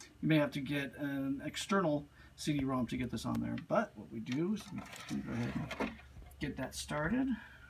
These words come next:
Up here, oh, look at that brightness. I have already got my, uh, Windows up. Right here is where it's gonna pop up. So I'm gonna right click on this.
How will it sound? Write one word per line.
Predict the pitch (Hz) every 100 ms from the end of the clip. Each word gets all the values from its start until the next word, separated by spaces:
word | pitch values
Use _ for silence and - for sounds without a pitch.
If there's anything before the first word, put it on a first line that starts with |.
| - - -
Up | 170 -
here, | - 226 196 156 175 226 226 - - - - - - - -
oh, | - 190 139 127
look | 139
at | 131
that | 120 113
brightness. | 120 110 113 120 - - - -
I | -
have | 127 139 139 -
already | 135 143 143 147
got | 143 139
my, | 135 127 127 127 - - - - - - - - - -
uh, | 147 147
Windows | 151 143 131 139 139 - -
up. | - 180 143 - - - - -
Right | - - -
here | - 156 151
is | 165
where | -
it's | 143
gonna | - 131
pop | - 139 135
up. | 147 - - - - - - - - - - - - - - - - 392
So | 523
I'm | 139
gonna | 131
right | 120 127 131
click | - 143 147
on | 135
this. | 147 247 302 - -